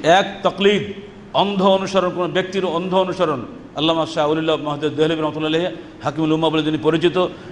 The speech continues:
তিনি বলছেন, মযহাবপন্থী আলেমরা কোনো একটি মসলাতেও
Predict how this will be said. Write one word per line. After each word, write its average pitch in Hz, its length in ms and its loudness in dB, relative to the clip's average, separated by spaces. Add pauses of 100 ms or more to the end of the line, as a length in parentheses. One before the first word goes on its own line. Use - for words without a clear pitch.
(120)
তিনি 160 140 2
বলছেন, 190 480 4 (360)
মযহাবপন্থী 196 800 2
আলেমরা 180 500 4 (760)
কোনো 226 280 2
একটি 214 540 -2
মসলাতেও 180 720 2